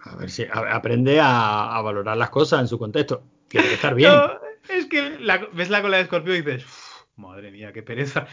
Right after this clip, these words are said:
Speaker 2: Y luego, pues, esta, pues, es la típica peliculilla de, de terrorcete. No está mal. Además de terror tiene bastante poco.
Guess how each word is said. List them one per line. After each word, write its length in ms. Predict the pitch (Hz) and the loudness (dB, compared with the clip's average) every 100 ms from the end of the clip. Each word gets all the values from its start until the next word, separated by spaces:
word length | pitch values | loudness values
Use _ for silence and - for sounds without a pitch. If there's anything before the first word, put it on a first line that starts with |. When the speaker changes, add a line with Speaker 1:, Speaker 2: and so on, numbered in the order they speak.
| - - _ | -20 -20 _
Speaker 2:
Y 100 | 127 | -12
luego, 300 | 110 104 113 | -10 -8 -8
pues, 180 | 110 107 | -8 -10
esta, 220 | 104 123 | -8 -6
pues, 260 | 131 98 - | -6 -8 -12
es 120 | 95 104 | -16 -16
la 140 | 98 - - - | -16 -18 -20 -14
típica 340 | 117 113 110 | -10 -8 -8
peliculilla 640 | 104 104 104 101 113 110 107 | -8 -12 -10 -8 -4 -4 -4
de, 400 | 107 101 98 98 | -6 -8 -10 -10
de 80 | 107 | -8
terrorcete. 440 | - 98 135 139 | -8 -6 -4 -2
No 60 | 135 | 0
está 140 | - | 0
mal. 320 | - 123 95 - | 0 0 -4 -10
Además 220 | 95 120 | -8 -6
de 60 | - | -2
terror 200 | 123 123 | 0 0
tiene 160 | 131 | 0
bastante 440 | 117 127 120 123 117 | 0 -2 -2 -2 0
poco. 380 | 131 135 - | -2 -4 -10